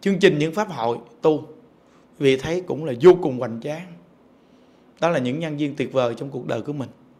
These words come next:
Nên cái câu nói, à, mới mẻ một chút là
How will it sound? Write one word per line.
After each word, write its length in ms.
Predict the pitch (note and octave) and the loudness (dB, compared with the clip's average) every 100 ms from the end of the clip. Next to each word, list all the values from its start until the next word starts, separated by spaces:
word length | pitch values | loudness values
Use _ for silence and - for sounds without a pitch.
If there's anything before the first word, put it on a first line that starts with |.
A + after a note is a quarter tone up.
| - _ _ _ - - _ _ _ - - - - - - - _ | -20 _ _ _ -20 -20 _ _ _ -20 -20 -20 -20 -20 -20 -20 _
Nên 140 | D#3 D#3 | 0 0
cái 80 | D#3+ | 2
câu 200 | D#3+ D3+ | 2 2
nói, 300 | D#3 F3+ G3 | 0 -2 -4
à, 460 | D3+ B2+ B2 B2 A#2+ A#2+ C3 C#3+ | -4 -6 -8 -12 -16 -20 -20 -10
mới 160 | D3+ F#3+ | -2 0
mẻ 240 | F3 C3 | 0 -4
một 60 | E3+ | -6
chút 160 | F3+ F3+ | -8 -10
là 340 | D3+ A#2 A2 | -12 -12 -16